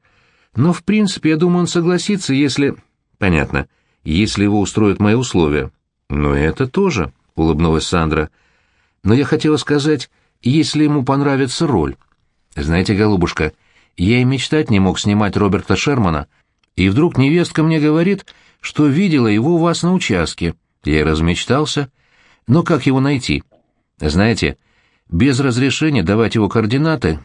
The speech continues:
кому бы то ни было я не могу. Но он должен приехать сегодня. Думаю, если вы заглянете часа в четыре, он будет здесь». «О, буду безмерно вам благодарен, если вы позвоните мне».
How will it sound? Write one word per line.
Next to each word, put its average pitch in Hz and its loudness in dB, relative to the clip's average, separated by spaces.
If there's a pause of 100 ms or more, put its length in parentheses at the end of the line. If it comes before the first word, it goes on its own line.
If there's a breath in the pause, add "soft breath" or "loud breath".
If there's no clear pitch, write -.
(140)
кому 98 2
бы 87 0
то 151 -2
ни 190 2
было 180 0
я 175 2
не 185 2
могу. 82 -2 (500)
Но 110 2
он 135 2
должен 127 0
приехать 135 0
сегодня. 73 0 (340)
Думаю, 110 2
если 117 0
вы 110 2
заглянете 101 0 (180)
часа 127 -2
в 127 -6
четыре, 196 -2 (340)
он 196 2
будет 170 0
здесь». 85 -2 (760)
«О, 95 2
буду 95 2
безмерно 101 0
вам 107 0
благодарен, 113 0 (300 soft breath)
если 101 0
вы 98 2
позвоните 104 0
мне». 82 -2